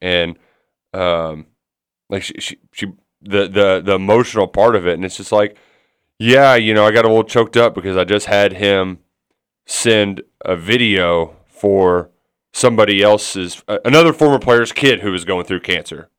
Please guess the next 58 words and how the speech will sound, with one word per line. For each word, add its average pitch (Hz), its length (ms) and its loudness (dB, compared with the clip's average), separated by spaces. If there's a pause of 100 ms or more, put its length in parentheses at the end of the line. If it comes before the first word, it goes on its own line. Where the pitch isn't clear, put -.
(140)
treatments. 80 480 -8 (100)
And 90 140 -6
he 87 100 -8
was, 85 140 -10
like, 90 180 -4
telling 95 280 0
him 90 140 -6
to 87 60 -14
stand 92 260 -6
strong. 92 360 0
And, 87 100 -4
like, 92 180 0 (320)
there's 285 180 2
a 381 40 4
lot 285 240 4
of 262 80 -4
stuff 233 220 2
like 180 140 0
that 151 120 2
where 147 100 -2
we're 139 60 -2
like, 135 180 -2
"Hey, 156 300 -8
Slacks, 123 600 -6 (600)
you 113 80 -12
know, 107 140 -2
this, 110 460 -8
this - 140 -20
kid, 107 340 -2
it 101 120 -4
would 98 160 -8
mean 107 180 -2
a 98 60 0
lot 92 280 2
if 92 160 -6
you 90 80 -14
could 87 140 -14
just 87 160 -12
get 95 120 -4
a 87 60 -4
player 85 300 -2
to 82 80 -8
send 82 180 -10
him 82 80 -12
something." 78 380 -8
And 80 140 -12
then, 78 220 -10 (300)
you 87 120 -6
know, - 180 -16 (640)
three 120 220 0
hours 95 320 2
later, 80 380 -2
I've 82 100 -2
got 87 140 -4
the 80 80 -12
player 82 500 -2
with 87 260 -6
a 78 220 -8